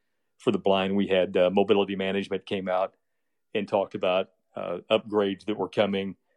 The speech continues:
Uh, we have, you know, the American Foundation for the Blind. We have people from N F B and A C B, both of the, you know, those,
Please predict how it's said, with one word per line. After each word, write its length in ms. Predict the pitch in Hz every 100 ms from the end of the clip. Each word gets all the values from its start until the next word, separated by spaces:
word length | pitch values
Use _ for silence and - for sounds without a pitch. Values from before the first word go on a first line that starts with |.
| _ _ _ -
Uh, 220 | 98 92
we 180 | 92 104
have, 360 | 101 95 98 95 - _ -
you 80 | 104
know, 160 | 90
the 80 | 107
American 320 | 104 107 107
Foundation 600 | 101 104 98 98 - 110 101
for 140 | -
the 80 | 104
Blind. 380 | 92 98 98 98
We 140 | 98
have 260 | 95 90 -
people 460 | 113 101 101 92 - _ _ _ _ _
from 220 | 127 98
N 120 | 117
F 180 | 110 -
B 160 | 113 104
and 100 | 98
A 120 | 104
C 220 | - 120
B, 340 | 98 101 101 104
both 280 | 98 98 87
of 100 | 101
the, 260 | 101 95 92
you 100 | 101
know, 220 | 90 87
those, 520 | 117 104 95 98 -